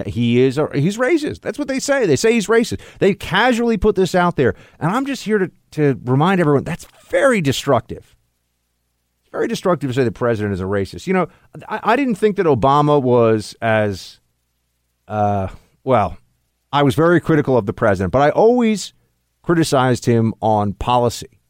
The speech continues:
You know, I didn't, I, wa-, I never played the game of, uh, you know, criticizing, you know, his family or did anything that was, I thought, uh, below the belt, you know, nothing that was,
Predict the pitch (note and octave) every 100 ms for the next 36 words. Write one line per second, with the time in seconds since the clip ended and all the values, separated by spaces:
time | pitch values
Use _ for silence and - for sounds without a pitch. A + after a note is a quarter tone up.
0 | _ _ _ _ _ _ _ - F2 B2+
1 | - F2 G2 G#2+ A2+ - F#2 G2+ F#2+ G#2+
2 | A#2+ C3 C#3 - C#3 C3+ B2 C3+ C3 C3
3 | A#2+ A2+ F#2+ G2+ G2 G#2 F2+ A2+ A2 B2+
4 | B2 A2+ B2 A#2+ _ _ _ _ F#2+ F2
5 | A#2+ - - C3 C3 C3+ B2+ C3+ C3+ C3+
6 | B2 G2+ G#2 B2+ F#3 - E3 D#3 C#3+ B2
7 | F#2+ A2+ G#2+ G#2 - - _ _ _ _
8 | _ _ _ _ - A2 A2+ B2 A2 -
9 | G#2 E2 A2 B2 C3 A#2 A#2+ G#2 F#2 -
10 | _ - G2+ G2+ G2+ C3+ - C#3 C3 G#2
11 | A2+ G2+ - -